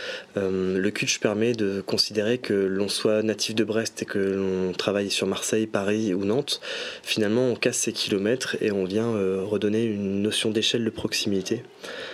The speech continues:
à, à toute cette production et tous ces talents qui sont nés ou qui ont eu envie de parler de Brest d'une façon ou d'une autre. Et, euh,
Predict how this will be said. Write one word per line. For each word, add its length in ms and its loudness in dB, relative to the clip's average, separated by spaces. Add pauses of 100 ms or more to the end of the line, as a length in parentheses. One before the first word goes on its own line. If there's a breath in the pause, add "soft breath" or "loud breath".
(200 loud breath)
à, 360 2 (180)
à 80 0
toute 180 -4
cette 140 4
production 500 2
et 60 0
tous 100 -6
ces 160 2
talents 340 2
qui 200 -2
sont 340 2
nés 300 4
ou 100 -4
qui 320 0
ont 160 4
eu 160 4
envie 240 0
de 80 -12
parler 300 2
de 80 -6
Brest 320 0
d'une 100 -2
façon 320 -2
ou 40 0
d'une 180 -2
autre. 260 -6 (680 loud breath)
Et, 160 2
euh, 240 0